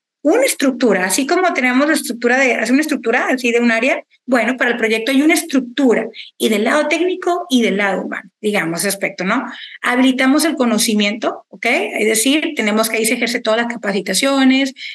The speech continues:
eh, dependiendo qué es lo que se quiere esperar, qué es lo que se quiere capacitar, entre diferentes roles, y obviamente fortalecemos ahí la comunicación.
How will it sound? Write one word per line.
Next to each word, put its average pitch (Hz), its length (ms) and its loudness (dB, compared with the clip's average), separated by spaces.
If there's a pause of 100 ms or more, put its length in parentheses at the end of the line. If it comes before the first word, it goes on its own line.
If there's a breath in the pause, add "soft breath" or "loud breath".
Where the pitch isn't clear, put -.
(160 loud breath)
eh, 254 180 -8
dependiendo 202 520 -2
qué 208 100 -2
es 202 60 0
lo 202 80 -2
que 202 100 -2
se 196 120 -4
quiere 196 200 0
esperar, 214 680 -2
qué 233 80 0
es 214 60 2
lo 214 80 2
que 214 80 -2
se 208 100 -2
quiere 190 180 -2
capacitar, 220 840 -2
entre 185 360 -6 (180)
diferentes 185 460 -2
roles, 277 540 0 (400 loud breath)
y 262 160 4
obviamente 285 580 2
fortalecemos 226 760 0
ahí 196 140 0
la 196 140 -4
comunicación. 185 680 -2